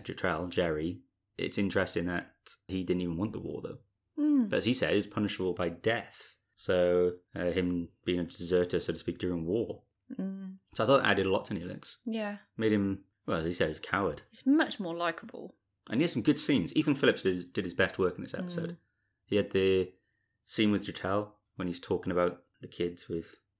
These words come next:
Speaker 2: Yeah, oh yeah,
Speaker 1: Flash
Speaker 2: that was
Speaker 1: coming off.
Speaker 2: harrowing.
Speaker 1: Like, I just thought the way,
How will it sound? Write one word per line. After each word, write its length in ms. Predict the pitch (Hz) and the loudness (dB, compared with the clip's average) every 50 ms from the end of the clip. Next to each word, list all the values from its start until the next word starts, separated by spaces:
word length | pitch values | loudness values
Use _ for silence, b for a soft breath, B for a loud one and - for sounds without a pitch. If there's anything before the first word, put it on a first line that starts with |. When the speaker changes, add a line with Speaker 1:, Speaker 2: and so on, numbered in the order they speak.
| _ - - | _ -18 -12
Speaker 2:
Yeah, 220 | 202 190 185 - - | -10 -8 -6 -4 -2
oh 160 | 208 247 254 | 0 0 0
yeah, 300 | 226 180 180 175 208 220 | 0 0 0 0 0 2
Speaker 1:
Flash 160 | 208 185 170 160 | 2 2 2 2
Speaker 2:
that 140 | 170 202 226 | 2 2 2
was 120 | 185 - - | 0 -2 -4
Speaker 1:
coming 280 | - 165 180 226 226 | -4 -4 -2 0 2
off. 60 | 190 | 2
Speaker 2:
harrowing. 160 | 175 156 151 98 | 2 2 4 2
Speaker 1:
Like, 100 | 101 90 | 2 2
I 40 | |
just 180 | 95 87 - - | 0 -4 -2 0
thought 180 | 98 90 87 87 | 2 2 2 2
the 60 | 92 | 2
way, 280 | 95 95 90 87 85 | 2 2 2 2 -2